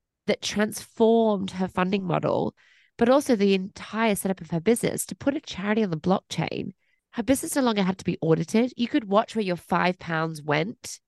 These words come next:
and how it was spent to make a menstrual cup and, and kind of every, where every cent went. Her cost of moving funds internationally, like, reduced dramatically. And stories like this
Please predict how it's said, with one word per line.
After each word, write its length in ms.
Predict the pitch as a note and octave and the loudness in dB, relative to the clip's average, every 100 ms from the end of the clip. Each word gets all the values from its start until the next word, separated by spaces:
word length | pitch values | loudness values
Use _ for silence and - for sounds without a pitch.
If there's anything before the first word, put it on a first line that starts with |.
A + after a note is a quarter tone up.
| _ _ _ _ - | _ _ _ _ -4
and 120 | F3+ | -2
how 300 | E3+ F#3 F#3+ | 2 4 6
it 80 | - | 4
was 140 | F3 | 2
spent 720 | - - D3+ F#3+ - - - _ _ _ _ | 2 2 2 2 -4 -10 -12 _ _ _ _
to 160 | - G3+ | -2 2
make 200 | F#3 F#3 | 2 2
a 60 | |
menstrual 380 | F#3 E3 - F#3 | 2 0 0 -2
cup 320 | - G3+ A#3+ | 0 0 2
and, 120 | F#3+ E3+ | 0 0
and 160 | E3 E3+ | -4 -6
kind 180 | - E3 | -2 -4
of 120 | D#3+ - | 0 0
every, 260 | F3+ F#3+ | 2 0
where 200 | F3+ F#3+ - | -2 -2 -2
every 220 | G#3 G#3 | -4 -4
cent 300 | - F3 - | -6 -6 -6
went. 260 | D#3 C3+ - _ _ | -4 -6 -8 _ _
Her 100 | G#3 | -4
cost 500 | G3 - A3+ A#3 - | -4 0 0 0 -2
of 100 | A3+ | -2
moving 320 | G#3+ G3+ F#3 | 0 0 0
funds 600 | F3 - E3 F3 G#3 G#3+ - | -4 -2 0 0 -2 -6 -8
internationally, 800 | - - D#3 D#3+ - G3 G3 G#3 | -10 -4 -2 -2 -4 -2 0 2
like, 180 | A3+ D#3+ | 0 -4
reduced 640 | F3+ E3 - - A3 - - | -4 -6 -6 -4 -4 -4 -8
dramatically. 840 | E3 D#3+ C#3+ E3+ - A3 A#3 B3+ - _ _ _ _ _ _ - | -8 -4 -2 -2 -4 -2 0 -2 -8 _ _ _ _ _ _ -8
And 160 | A#3 A3+ | -6 -4
stories 300 | - D4+ D4+ | -2 0 0
like 160 | C4+ | 0
this 200 | B3+ A#3+ | 0 0